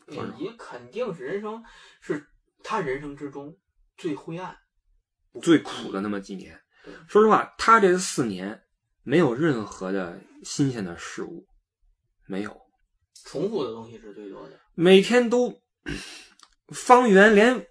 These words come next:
Speaker 2: 五十米都不出。他那个餐馆垂直往上就是住所。
Speaker 1: 对。
Speaker 2: 下来干活，
Speaker 1: 下去干活。
Speaker 2: 上去睡觉，下来干活，上去睡觉。
Speaker 1: 嗯。
Speaker 2: 没有别的东西了。
Speaker 1: 对，Y轴上他移动是挺多的。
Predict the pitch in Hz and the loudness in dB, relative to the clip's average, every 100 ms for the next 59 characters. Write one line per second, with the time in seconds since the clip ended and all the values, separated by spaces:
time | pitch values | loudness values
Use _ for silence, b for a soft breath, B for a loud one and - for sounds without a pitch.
0 | _ - 170 160 170 277 220 131 131 - | _ 0 6 8 8 8 6 4 0 -2
1 | - 139 - _ b b b b b b | -2 -2 -6 _ b b b b b b
2 | - 240 247 190 185 - 220 175 85 - | -4 2 4 6 4 0 0 0 -4 -10
3 | - - - - 165 214 214 139 110 170 | -14 -14 -10 4 6 6 2 0 -2 -4
4 | 131 117 117 120 - - - _ _ _ | -4 -8 -6 -8 -10 -18 -20 _ _ _
5 | 117 110 _ _ - 214 170 110 117 - | -16 -16 _ _ -4 0 2 2 -2 -4
6 | - 131 110 113 - - - 127 113 120 | -4 -2 -2 -4 -4 -4 -2 -2 -2 -4
7 | 113 98 - _ _ 196 151 123 113 101 | -4 -4 -8 _ _ 2 2 2 -2 -6
8 | 107 - 139 107 110 98 - _ _ 120 | -10 -8 -8 -6 -6 -8 -10 _ _ -20
9 | 107 _ _ - 143 143 87 90 90 85 | -20 _ _ -6 -2 0 -2 -8 -10 -14
10 | - - _ _ _ 202 220 131 131 135 | -18 -18 _ _ _ -2 -2 -2 -4 -6
11 | 117 113 120 127 127 117 107 104 110 107 | -10 -14 -10 -8 -8 -12 -18 -20 -20 -20